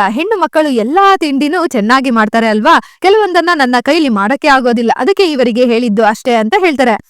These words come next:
ಆಗ ಭೂಮಿಕಾ ಅವರು, "ಹೌದೌದು, ಇವರು ಹೇಳಿಲ್ಲ ಅಂದಿದ್ರೆ ನನಗೆ ತಾನೇ, ಹೇಗೆ ತಾನೇ ಗೊತ್ತಾಗ್ತಿತ್ತು?" ಅಂತ ಹೇಳ್ತಾರೆ. ಆಗ, "ನಮ್ಮಲ್ಲಿ ಗಂಡ ಹೆಂಡತಿ ಇಬ್ಬರು ಸೇರಿಕೊಂಡು ಎಷ್ಟು ಚೆನ್ನಾಗಿ ತ್ಯಾಪೆ ಹಚ್ಚುತ್ತಿದ್ದಾರೆ, ತ್ಯಾಪೆ ಹಚ್ಚೋದ್ರಲ್ಲಿ ಇವರಿಬ್ಬರು ಕೂಡ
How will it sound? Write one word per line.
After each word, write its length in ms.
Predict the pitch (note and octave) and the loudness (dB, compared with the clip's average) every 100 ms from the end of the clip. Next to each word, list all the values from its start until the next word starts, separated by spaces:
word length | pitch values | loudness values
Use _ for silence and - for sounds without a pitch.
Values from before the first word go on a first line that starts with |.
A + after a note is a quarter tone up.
| _ - | _ 0
ಆಗ 180 | B3 B3 | 2 2
ಭೂಮಿಕಾ 380 | A3+ E4 E4+ E4+ | 0 -4 0 2
ಅವರು, 220 | A4+ F4+ | 2 0
"ಹೌದೌದು, 760 | G#4+ - B3+ B3+ A#3 A3+ A3 - - | -4 -4 -2 0 0 2 0 -2 -2
ಇವರು 220 | F#4 A4 | 2 2
ಹೇಳಿಲ್ಲ 360 | C4 D4 E4 D#4 D4 | 2 0 0 2 2
ಅಂದಿದ್ರೆ 400 | C4 C4+ F#4 F4+ | 2 -2 0 0
ನನಗೆ 340 | D4 C4+ C#4+ | -2 -2 -2
ತಾನೇ, 520 | C#4 D4+ E4+ C#4+ G4 - - | 0 0 0 -2 -4 -6 0
ಹೇಗೆ 220 | F4 - | 2 2
ತಾನೇ 420 | F#4 F4 F4 C#4+ | 2 0 0 -2
ಗೊತ್ತಾಗ್ತಿತ್ತು?" 640 | C#4 A3+ A#3+ A3 B3 A#3 A#3 | -2 0 0 0 -4 0 0
ಅಂತ 200 | A3+ F#4+ F#4 | 0 0 0
ಹೇಳ್ತಾರೆ. 500 | C4+ A#3 G3 - - | 0 0 -2 -4 0
ಆಗ, 220 | C4 C4 C#4 C4+ G4+ - | 2 4 4 2 0 -4
"ನಮ್ಮಲ್ಲಿ 400 | E4+ A4 G4 E4+ | -2 2 2 2
ಗಂಡ 260 | B3+ B3+ D#4+ | -2 -2 0
ಹೆಂಡತಿ 400 | C4 C4 C#4 C4+ | 0 0 0 0
ಇಬ್ಬರು 280 | A3+ C#4 C#4 | 0 -2 -2
ಸೇರಿಕೊಂಡು 480 | - C4+ C4 F#4+ F4+ | -4 -4 -2 -2 0
ಎಷ್ಟು 300 | A#3 C4+ C#4 | 0 -2 -4
ಚೆನ್ನಾಗಿ 420 | C#4 C#4+ E4+ C#4+ | -4 0 0 0
ತ್ಯಾಪೆ 300 | A3 A3 D4+ | -2 -2 0
ಹಚ್ಚುತ್ತಿದ್ದಾರೆ, 800 | C4 A3+ C4 B3+ G#3+ A#3+ A#3+ A#3 | 0 -2 -4 -2 0 2 2 -2
ತ್ಯಾಪೆ 540 | - _ A#3+ B3 C4+ | -6 _ 0 2 2
ಹಚ್ಚೋದ್ರಲ್ಲಿ 520 | B3+ A3+ C#4+ C4 G4+ | 0 0 0 2 2
ಇವರಿಬ್ಬರು 680 | C4+ D4 C#4+ C4 A3 D#4 F#4+ | 0 -2 -2 -2 -2 0 0
ಕೂಡ 220 | D4+ G#4+ | 0 2